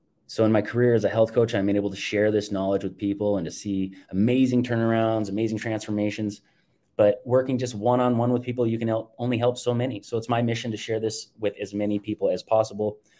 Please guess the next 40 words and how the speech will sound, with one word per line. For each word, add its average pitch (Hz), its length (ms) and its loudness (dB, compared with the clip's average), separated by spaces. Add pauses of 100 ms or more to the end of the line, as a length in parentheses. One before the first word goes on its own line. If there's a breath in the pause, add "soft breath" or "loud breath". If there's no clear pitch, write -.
(140 soft breath)
help 117 240 2
you 117 100 0
break 104 400 2
free 101 300 -4
from 98 180 -6
the 95 80 0
dependence 92 500 -4
of 85 120 -18 (160)
pharma 107 380 0 (400)
and 113 180 2
your 101 140 4
doctor. 90 560 -2 (320)
It 95 80 -8
doesn't 101 180 2
mean 98 140 2
we 95 80 2
don't 101 160 -2
see 131 180 -2
our 131 80 8
doctors, 123 400 2
doesn't 104 180 -2
mean 101 140 -2
we 98 80 -2
don't 98 220 -4
continue 104 400 -6
to 98 80 -6
consult 110 520 0
our 101 80 0
medical 101 380 -2
professional 98 480 -4
teams, 113 460 -4 (400 soft breath)
but 104 80 -6
it's 95 100 -12
about 92 160 -2
taking 120 300 -6
the 95 80 0
locus 101 400 0
of - 80 -18
power 104 260 -4
back 85 420 -12